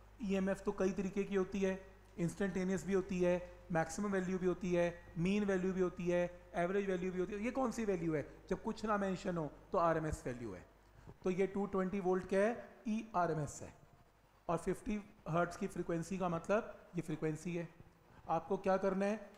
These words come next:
Equation of instantaneous voltage लिखनी है। तो instantaneous जो voltage होती है उसको कैसे represent करते हैं? E naught sine omega t। आपको इसके लिए क्या चाहिए? E naught। आपको क्या गिवन है? ईआरएमएस। अब आपको ये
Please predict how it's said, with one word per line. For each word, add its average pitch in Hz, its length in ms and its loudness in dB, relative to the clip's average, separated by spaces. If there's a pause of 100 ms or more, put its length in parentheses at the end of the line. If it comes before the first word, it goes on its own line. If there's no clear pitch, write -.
(100)
Equation 208 540 2
of 220 260 -2
instantaneous 214 920 0
voltage 160 400 2
लिखनी 151 300 -4
है। 170 160 -2 (300)
तो 196 180 -2
instantaneous 208 1000 -2 (300)
जो 180 80 4
voltage 170 460 4
होती 180 220 0
है 190 40 2
उसको 190 180 -2
कैसे 165 380 2
represent 185 440 0
करते 185 240 -2
हैं? 190 80 0
E 175 160 -2
naught 180 200 2
sine 202 280 2 (420)
omega 131 300 -2
t। - 120 -18 (1400)
आपको 165 320 4
इसके 214 260 2
लिए 208 100 2
क्या 214 180 4
चाहिए? 214 520 4
E 202 160 2
naught। 151 220 2 (120)
आपको 156 280 2
क्या 196 220 4
गिवन 202 260 2
है? 208 200 2
ईआरएमएस। 190 760 2
अब 160 120 2
आपको 160 260 2
ये 202 140 2